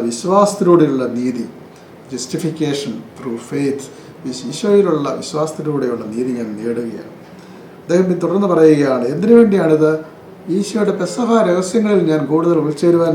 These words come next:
വേണ്ടിയാണ്. ഇത് അവൻ്റെ പു-, അവൻ്റെ പുനരുത്ഥാനത്തിൻ്റെ ശക്തി മനസ്സിലാക്കുവാനും പത്താം വാക്യത്തിൽ പറയുകയാണ്, സഹനത്തിൽ പങ്കുചേരുവാനും അവൻ്റെ മരണത്തോട്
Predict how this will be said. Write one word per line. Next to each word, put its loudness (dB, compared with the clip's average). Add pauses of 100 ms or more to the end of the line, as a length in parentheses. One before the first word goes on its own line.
വേണ്ടിയാണ്. -4 (760)
ഇത് 2 (800)
അവൻ്റെ -4
പു-, -8 (100)
അവൻ്റെ 0 (240)
പുനരുത്ഥാനത്തിൻ്റെ 0
ശക്തി -4
മനസ്സിലാക്കുവാനും -4
പത്താം -6
വാക്യത്തിൽ -8
പറയുകയാണ്, -6 (440)
സഹനത്തിൽ 2 (100)
പങ്കുചേരുവാനും 0 (360)
അവൻ്റെ 2
മരണത്തോട് 2